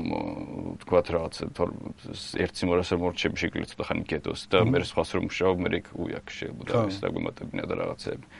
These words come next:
Speaker 1: იმიტომ რომ, ემ, ახლა წამოვიდა ცოტა ისეთი პერიოდი, რომ, აი, რაღაც, ერთ სიმღერას მორჩებიან, დადებენ, მორჩებიან, დადებენ, მორჩებიან და, მაგრამ მე, რა ის არის, რომ რაღაც სიყვარული აკლია, სავით, მე,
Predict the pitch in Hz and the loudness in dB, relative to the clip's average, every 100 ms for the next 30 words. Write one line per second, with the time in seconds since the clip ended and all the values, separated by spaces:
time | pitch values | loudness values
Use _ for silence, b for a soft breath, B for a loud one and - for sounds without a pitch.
0 | b b 95 101 98 - 90 87 92 90 | b b 6 8 8 4 -2 2 4 4
1 | 90 87 85 95 104 101 101 101 98 98 | 4 4 6 6 6 6 8 8 6 4
2 | 95 95 90 92 92 - - 95 92 95 | 4 6 6 2 0 -2 2 4 6 8
3 | 98 87 85 85 - 87 - 92 87 92 | 8 8 2 0 2 2 4 2 2 0
4 | - 98 101 90 82 85 - 92 90 - | 4 8 10 8 6 0 -2 -2 -2 0
5 | 85 85 85 87 87 - - 92 87 85 | 0 2 2 2 2 0 2 4 4 2
6 | 85 B B B B B - 92 101 101 | 0 B B B B B 10 12 12 12
7 | 107 101 - 107 113 107 95 87 87 85 | 12 10 10 12 12 12 8 4 -2 -4
8 | 92 - - 92 87 - 92 85 - 87 | -6 -8 -4 -2 -2 -2 -4 -4 -2 8
9 | 90 92 90 90 87 85 - 92 90 117 | 8 10 10 10 10 6 6 2 6 8